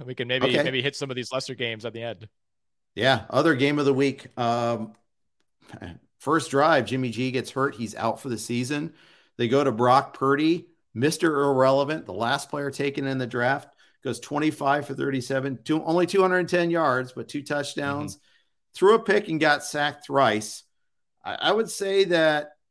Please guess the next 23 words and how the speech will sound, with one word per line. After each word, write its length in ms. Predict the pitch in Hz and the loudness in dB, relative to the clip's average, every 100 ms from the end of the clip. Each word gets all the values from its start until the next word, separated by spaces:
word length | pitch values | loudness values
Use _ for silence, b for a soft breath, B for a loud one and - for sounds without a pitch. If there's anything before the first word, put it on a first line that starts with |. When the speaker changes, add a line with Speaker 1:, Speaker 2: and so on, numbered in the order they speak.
| - | -10
Speaker 2:
you 100 | 170 | -4
know, 500 | 147 135 131 131 - _ _ _ _ | -2 -2 -4 -8 -16 _ _ _ _
they 160 | 139 190 | 0 2
won, 680 | 220 240 262 190 135 131 139 _ _ _ - | 2 4 6 6 4 -2 -10 _ _ _ -4
but 140 | 147 | 2
I 100 | 165 | 2
wouldn't 220 | 202 180 | 2 -2
feel 180 | - 180 | -4 -2
like 200 | 160 143 | -2 -4
they're 200 | 143 135 | -2 -2
in 100 | 120 | -2
great 380 | 98 104 120 - | -6 -6 -6 -6
hands 340 | 113 113 107 | -8 -8 -8
with 120 | 107 | -10
Brock 260 | 104 95 - | -10 -10 -10
Purdy 240 | 107 92 | -12 -12
the 120 | 85 64 | -12 -16
rest 240 | - - | -16 -18
of 60 | - | -20
the 120 | - | -20
way. 80 | - _ _ _ _ _ _ _ _ _ _ - | -20 _ _ _ _ _ _ _ _ _ _ -4
Speaker 1:
Uh, 320 | 113 120 117 - | 0 2 0 -2
no, 320 | 135 143 98 | 2 2 0